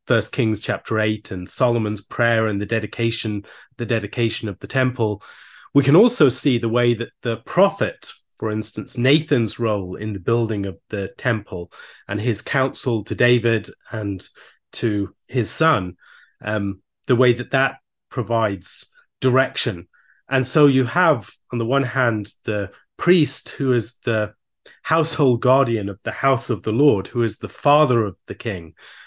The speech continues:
and the king who is responsible for maintaining that order,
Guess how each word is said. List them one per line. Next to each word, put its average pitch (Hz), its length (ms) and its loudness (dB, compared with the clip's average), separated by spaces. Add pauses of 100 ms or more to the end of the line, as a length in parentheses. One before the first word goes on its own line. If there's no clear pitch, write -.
(140)
and 131 160 0
the 127 60 0
king 151 400 4
who 127 300 0
is 117 340 0 (240)
responsible 131 840 0
for 120 200 -6
maintaining 120 720 4
that 107 260 -4
order, 92 400 -8